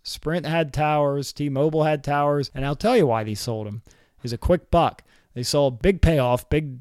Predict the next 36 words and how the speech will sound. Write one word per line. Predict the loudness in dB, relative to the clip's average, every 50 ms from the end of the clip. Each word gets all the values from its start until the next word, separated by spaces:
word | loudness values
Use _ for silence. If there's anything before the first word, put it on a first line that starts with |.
| -16 -6
you | -2 0 0
know, | 0 0 0 0 2
payback | 6 8 8 8 8 4 0 0 -2 -2 -4 -8 -16 _ _ _
for | -8 -4 -4 -2
selling | 0 0 2 2 2 2 0
these | -2 -4 -4
towers. | -2 0 2 2 2 2 0 -2
A | 0
lot | 2 2 2 2 2
of | 2
money. | 2 2 2 2 0 -4 -8 -8
They | -6 -4
made | -2 -2 -2 -2
a | 0
lot | 0 0 0 0 0
of | 0
money. | 0 -2 -2 -2 -4 -8 -12 -12 -8
They | -6 -4
made | -2 -2 -2 0 2
billions, | 4 4 4 2 0 -4 -6
enough | -4 -2 -2 -2 -4
to | -2
pay | 2 4 4 4
for | 2 0 -2
the | -2 -2
spectrum, | -2 -2 0 0 0 0 -2 -4 -8 -6
which | -8 -6
they | -4 -2
had | 0 0 0
to | 0
give | -2 -2
the | 0 2 2
F | 2 2 2
C | 0 0 0 0
C | 0 0 0 2 2 2 2 0 -2 -4 -8 _ _ _ _ _ _ _
to | 0 2 4 4 4 4 2 0